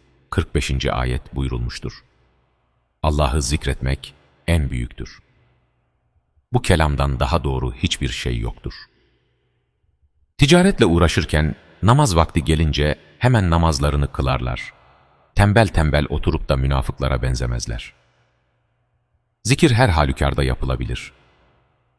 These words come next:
Bir söz vardır: "El kârda,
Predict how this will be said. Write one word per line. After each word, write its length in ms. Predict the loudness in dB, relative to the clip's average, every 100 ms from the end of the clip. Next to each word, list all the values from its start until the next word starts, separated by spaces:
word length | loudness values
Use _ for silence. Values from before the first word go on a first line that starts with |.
| _ _ _
Bir 100 | 0
söz 340 | 0 2 0 0
vardır: 440 | -4 -4 -8 -10 -20 _ _ _ _ _ _
"El 140 | 2
kârda, 540 | 2 0 0 0 -2